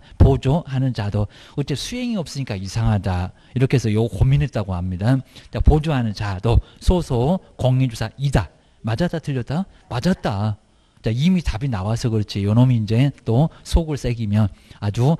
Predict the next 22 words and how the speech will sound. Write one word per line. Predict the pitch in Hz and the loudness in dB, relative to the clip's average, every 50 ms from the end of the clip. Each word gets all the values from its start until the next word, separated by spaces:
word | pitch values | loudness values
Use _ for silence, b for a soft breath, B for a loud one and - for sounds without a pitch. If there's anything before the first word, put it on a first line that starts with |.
| B B B | B B B
이 | 127 123 135 | -4 -4 -2
분, | 139 156 156 139 | 0 0 0 0
삼 | - 117 110 104 101 | 0 0 -2 -2 0
분 | 110 117 113 113 | -2 -2 -2 -2
시험 | - - 175 147 135 | -4 -4 -4 -4 -4
종 | 120 - 135 113 117 113 - | 2 2 2 4 2 0 -6
끝나도 | - 170 180 180 170 160 139 127 | -6 -4 -4 -2 -2 -2 -2 -2
이제 | 107 101 92 104 113 - | -2 0 0 0 0 -2
아예 | - 95 98 101 117 147 147 B B B B B B - - - _ - | -2 -4 -2 0 0 0 -2 B B B B B B -20 -20 -20 _ -6
고민하고 | - 117 113 123 131 131 117 101 95 87 92 | -4 -2 0 0 2 0 0 -2 -2 -4 -4
계십니다. | 90 90 - - 87 85 82 87 87 85 | -6 -6 -6 -6 -6 -6 -4 -4 -4 -2
머리 | 104 113 113 | -2 -4 -2
다 | - - 98 | -4 -4 -6
쥐어 | - - 123 117 | -4 -4 -4 -4
뽑아놓고 | 127 151 147 143 139 117 101 92 - 95 87 85 B B B B | -4 -4 -4 -2 -2 -2 -4 -4 -4 -6 -6 -8 B B B B
이러시면 | 123 120 120 - 135 113 92 | -2 0 2 2 0 0 0
안 | 98 | 0
됩니다. | 98 110 104 101 98 110 120 127 117 B B B - | 2 2 2 2 2 2 0 0 -2 B B B 2
보조하는 | - 135 151 151 147 165 151 135 127 117 | 4 4 4 2 0 -2 -2 -2 -2 -2
자도 | 117 107 101 113 160 208 - - | -2 -2 -2 -2 -2 -2 -4 -6
소속이다. | - - 240 214 254 226 165 127 127 - 156 120 110 117 123 - - | -8 -8 -6 -4 -4 -4 -4 -2 -2 0 0 0 0 -2 -2 -6 -10
맞습니다. | - 113 120 - - 160 143 123 110 117 120 131 127 | -10 -8 -8 -6 -4 -2 -2 -2 0 0 0 0 -2